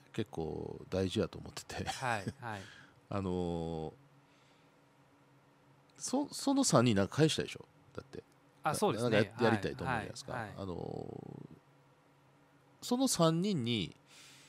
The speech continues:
Speaker 1: ならんとあかんなっていうふうに僕いつも思うんですね。
Speaker 2: あー、
Speaker 1: その新しい人が入らはって。
Speaker 2: はい。はい。
Speaker 1: あ、なんか、その、そ-、寄り添ってあげたら嬉しいじゃないですか、やっぱり。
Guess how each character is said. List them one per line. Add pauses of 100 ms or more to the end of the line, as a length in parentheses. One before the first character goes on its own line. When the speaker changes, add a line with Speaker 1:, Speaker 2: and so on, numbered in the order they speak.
(400)
Speaker 1:
な
ら
ん
と
あ
か
ん
な
っ (180)
て
い
う
ふ
う
に
僕
い
つ
も
思
う
ん
で
す
ね。
Speaker 2:
あ
ー、
Speaker 1:
そ
の
新
し
い
人
が
入
ら
は
っ
て。
Speaker 2:
は
い。
は
い。 (760)
Speaker 1:
あ、
な
ん
か、 (320)
そ
の、
そ-、
寄
り
添
っ
て (340)
あ
げ
た
ら (880)
嬉
し
い
じ
ゃ
な
い
で
す
か、
や
っ
ぱ
り。